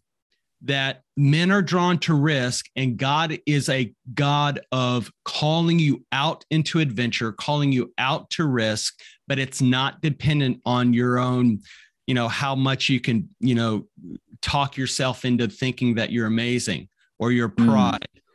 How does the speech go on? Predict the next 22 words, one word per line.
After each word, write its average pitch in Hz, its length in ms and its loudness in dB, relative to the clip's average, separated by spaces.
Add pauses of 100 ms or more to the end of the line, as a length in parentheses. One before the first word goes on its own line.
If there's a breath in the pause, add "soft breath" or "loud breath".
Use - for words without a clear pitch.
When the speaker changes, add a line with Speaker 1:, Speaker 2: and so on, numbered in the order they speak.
Speaker 1:
or 127 60 0
your 123 160 0
skill, 135 380 -4
talents, 123 480 -4
and 110 100 0
abilities. 104 640 0 (360 loud breath)
It's 120 240 -4
about 123 440 -4
giving 127 380 0
God 120 260 -2
our 123 120 0
yes 110 500 0 (260 soft breath)
and 120 160 4
then 117 240 2
leading 120 340 2
us 110 180 -6
into 107 300 -4
that 101 180 -2
adventure. 110 520 -4
And 104 160 0
you've 147 440 2
had, 147 420 -4